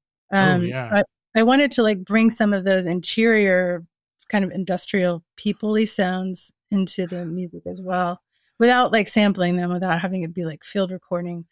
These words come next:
Speaker 2: but maybe kind of echoing it, like, with whatever I was doing with the synth and, uh, the violin.
Speaker 1: Yeah, that's, that's cool. I like that. I think, and that, that's one of the other thing, and I think I'm trying to, I'm thinking about the description of the record, but I think, like,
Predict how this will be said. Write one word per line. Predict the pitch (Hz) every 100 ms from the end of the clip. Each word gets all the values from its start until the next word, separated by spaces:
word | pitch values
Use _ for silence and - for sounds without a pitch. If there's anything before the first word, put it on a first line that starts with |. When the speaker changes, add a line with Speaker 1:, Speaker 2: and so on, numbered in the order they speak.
| _ _ _
Speaker 2:
but | 170
maybe | 190 190 185 165 - -
kind | 220 185
of | -
echoing | 180 190 180 180
it, | 180 -
like, | 185 -
with | 180 _
whatever | 180 180 180 180
I |
was | 175 -
doing | 190 175
with | 175
the | 180
synth | - 180 175 - _ _ _ _ _ _ 196
and, | 185 170 165
uh, | 165 170 170
the | 175
violin. | 175 175 170 170 165 165 _ _ _ _ _ -
Speaker 1:
Yeah, | 139 156 113 - _
that's, | 139 139 - - _ _ _ _ _ _
that's | - -
cool. | - 123 127 104 107
I | 117
like | 120 -
that. | 123
I | 131
think, | 175 208
and | 180
that, | 196 208 - - 196
that's | 190
one | 247
of | 175
the |
other | 160 156
thing, | 147 135
and |
I | 135
think | 196 180 - _ -
I'm | 131
trying | 160 143 131
to, | 135
I'm | 135 -
thinking | 156 135
about | 123 120
the | 123 110
description | 113 - 113 113
of | 110
the |
record, | 110 - 113
but | 117
I |
think, | - 131 - -
like, | 135